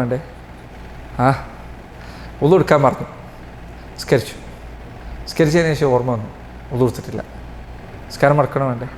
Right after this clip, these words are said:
ആ, മടക്കണം. എല്ലാ ഷർത്തുകളും അങ്ങനെ തന്നെയാണോ? അല്ല, ഒരു ഷർത്ത് ഒഴികെ. ചില ആളുകൾ അത് വേറെ രൂപത്തിൽ വിശദീകരിച്ചിട്ടുണ്ട്, പക്ഷേ ഞാൻ ഇങ്ങനെ പറയാം, എളുപ്പത്തിന് പറയാം. നജസ് നീക്കുക എന്ന ഷർത്ത് ഒഴികെ, ശരീരത്തിൽ നജസ് നീക്കുക എന്നുള്ള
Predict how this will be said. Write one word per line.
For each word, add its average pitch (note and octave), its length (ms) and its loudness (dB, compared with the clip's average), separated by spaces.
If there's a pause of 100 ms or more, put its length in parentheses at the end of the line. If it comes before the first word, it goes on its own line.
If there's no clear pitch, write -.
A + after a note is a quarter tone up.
(960)
ആ, - 20 8 (800)
മടക്കണം. B2+ 320 6 (140)
എല്ലാ E3+ 180 10 (100)
ഷർത്തുകളും G3 380 8
അങ്ങനെ F3 200 4
തന്നെയാണോ? E3 280 6 (1000)
അല്ല, G#2 120 6 (440)
ഒരു F3+ 160 10
ഷർത്ത് C#3+ 300 6
ഒഴികെ. G#2+ 220 2 (840)
ചില B2+ 160 4
ആളുകൾ C3+ 240 8
അത് C3+ 120 6
വേറെ C#3 200 8
രൂപത്തിൽ C#3+ 320 2
വിശദീകരിച്ചിട്ടുണ്ട്, C#3 580 0
പക്ഷേ D#3+ 200 2
ഞാൻ E3 80 2 (100)
ഇങ്ങനെ F3 260 4
പറയാം, A#2 220 4
എളുപ്പത്തിന് C3 380 2
പറയാം. A2 180 0 (640)
നജസ് D#3 380 6 (520)
നീക്കുക D#3+ 380 6 (220)
എന്ന D#3 220 4
ഷർത്ത് C3 300 4
ഒഴികെ, A2+ 260 0 (1000)
ശരീരത്തിൽ D3 340 8
നജസ് D3 280 6
നീക്കുക E3+ 200 6
എന്നുള്ള E3+ 200 8